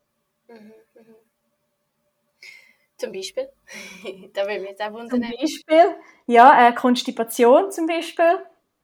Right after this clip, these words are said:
Speaker 2: ist
Speaker 1: Ah,
Speaker 2: eine.
Speaker 1: ja, ja.
Speaker 2: Das
Speaker 1: Ja, ja. <laughs> Stimmt, und das wird man gegen Ende von einer Schwangerschaft auf gar keinen Fall
Speaker 2: Oh nein,
Speaker 1: testen.
Speaker 2: oh nein, das will man wirklich
Speaker 1: Ist
Speaker 2: gar nicht.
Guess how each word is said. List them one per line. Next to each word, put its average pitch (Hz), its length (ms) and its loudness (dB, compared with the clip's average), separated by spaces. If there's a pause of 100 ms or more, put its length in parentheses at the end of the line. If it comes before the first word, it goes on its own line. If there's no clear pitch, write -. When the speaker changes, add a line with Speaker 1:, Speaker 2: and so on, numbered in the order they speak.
(360)
Speaker 2:
ist 277 180 -6
Speaker 1:
Ah, 247 340 6
Speaker 2:
eine. 240 140 -4
Speaker 1:
ja, 202 100 -4 (120)
ja. - 120 -8 (140)
Speaker 2:
Das - 340 -6 (500)
Speaker 1:
Ja, - 220 4 (360)
ja. 220 140 -6
<laughs> - 1300 -4 (1000)
Stimmt, 285 400 -2
und 254 140 2
das 285 200 4
wird 247 140 2
man 247 100 -8
gegen 240 300 -4
Ende 277 300 2
von 262 180 -10
einer 226 140 -6
Schwangerschaft 233 600 -6
auf 214 120 -20
gar 247 220 -4
keinen 247 340 -6
Fall 311 420 -4 (520)
Speaker 2:
Oh 294 200 4
nein, 277 420 6
Speaker 1:
testen. 277 200 0
Speaker 2:
oh 269 120 8
nein, 269 400 8 (120)
das 285 180 0
will 269 200 10
man 269 160 6
wirklich 302 320 2
Speaker 1:
Ist - 120 -10
Speaker 2:
gar 302 420 10
nicht. 349 280 8